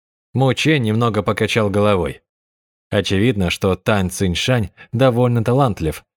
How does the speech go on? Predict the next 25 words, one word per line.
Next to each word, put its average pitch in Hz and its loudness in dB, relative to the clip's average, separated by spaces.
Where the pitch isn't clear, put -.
раз 107 0
он 101 2
был 98 2
номер 95 2
один 92 0
в 82 0
земном 90 0
классе 104 -2
восточного 98 -2
филиала. 80 -4
Самое 131 0
главное, 120 2
что - -4
его 104 2
семья 123 0
не 123 0
была 117 0
богата, 110 -4
и 113 2
все, 117 2
чего 98 0
он 95 0
достиг, 98 -2
было 147 2
получено 110 0